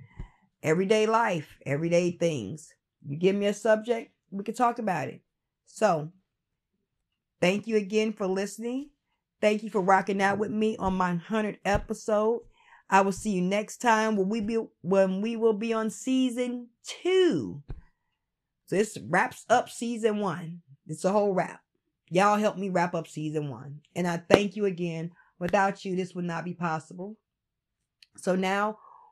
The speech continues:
we're going into season two. Thank you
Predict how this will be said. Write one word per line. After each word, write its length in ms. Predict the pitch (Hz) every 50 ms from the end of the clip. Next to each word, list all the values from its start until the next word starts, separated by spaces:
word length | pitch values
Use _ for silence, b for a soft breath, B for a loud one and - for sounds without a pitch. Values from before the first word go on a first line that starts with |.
| B _
we're 160 | 143 160 180
going 420 | 185 180 196 196 208 208 214 208 208
into 540 | 202 202 208 208 220 214 - - 175 151 147
season 760 | - - - 214 220 226 226 233 220 208 240 240 233 240
two. 420 | 226 - - - 254 185 107 127 170 - _ _ b b b b b b b b _ _ _
Thank 300 | - 208 220 247 233 -
you 300 | 262 254 262 262 262 -